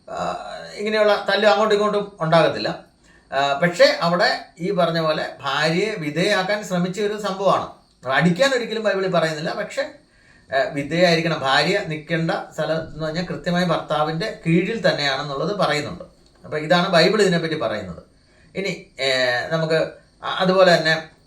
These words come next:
ബഹുഭാര്യാത്വം, അങ്ങനെയുള്ള കാര്യങ്ങൾ, ബഹുഭാര്യാത്വം, രക്തബന്ധത്തിൽപ്പെട്ടവരോട് നമ്മൾ വിവാഹം, ഇതൊക്കെ അന്ന് സമ്മതി-, സ-, സംഭവിച്ചിട്ടുള്ള കാര്യമാണ്. ഉദാഹരണത്തിന് യാക്കോബ്, പൂർവ്വപിതായ അബ്രാഹത്തിന്റെ മകൻ ഇസാഖ്, ഇസാഖിന്റെ മകൻ യാക്കോബ്. യാക്കോബ് കല്യാണം കഴിച്ചത് തന്റെ,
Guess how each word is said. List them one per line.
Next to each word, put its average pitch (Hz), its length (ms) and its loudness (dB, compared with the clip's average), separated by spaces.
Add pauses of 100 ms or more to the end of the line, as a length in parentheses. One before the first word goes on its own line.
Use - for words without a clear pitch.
ബഹുഭാര്യാത്വം, 175 800 6 (100)
അങ്ങനെയുള്ള 165 380 0
കാര്യങ്ങൾ, 147 360 0
ബഹുഭാര്യാത്വം, 143 760 2
രക്തബന്ധത്തിൽപ്പെട്ടവരോട് 151 1160 0
നമ്മൾ 135 240 -2
വിവാഹം, 131 280 0
ഇതൊക്കെ 180 420 0 (280)
അന്ന് 180 160 0
സമ്മതി-, 170 360 2
സ-, 156 280 -4
സംഭവിച്ചിട്ടുള്ള 160 480 0
കാര്യമാണ്. 117 320 -2
ഉദാഹരണത്തിന് 156 580 2
യാക്കോബ്, 160 640 -2 (260)
പൂർവ്വപിതായ 170 440 2
അബ്രാഹത്തിന്റെ 160 580 0
മകൻ 160 140 -2
ഇസാഖ്, 151 320 -2
ഇസാഖിന്റെ 151 240 -2
മകൻ 151 160 -4
യാക്കോബ്. 117 300 -2
യാക്കോബ് 175 540 2 (240)
കല്യാണം 180 320 0
കഴിച്ചത് 165 320 0
തന്റെ, - 280 -4